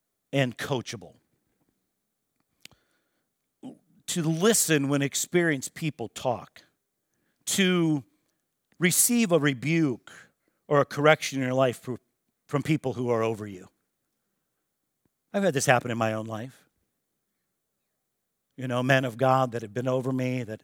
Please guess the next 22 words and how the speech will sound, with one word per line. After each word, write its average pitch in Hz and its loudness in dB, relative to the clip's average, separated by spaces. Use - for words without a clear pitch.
has 110 -10
spoken 131 -2
into 123 -6
my 123 0
life. 120 -4
And, 101 -14
and 139 4
as 143 2
hard 202 0
as 156 0
it 160 0
is, 147 0
it 147 -2
was 127 -4
what 139 0
was 127 -4
needed 131 -2
in 113 -6
my 113 -6
life 101 -10
to 156 -2
receive 151 0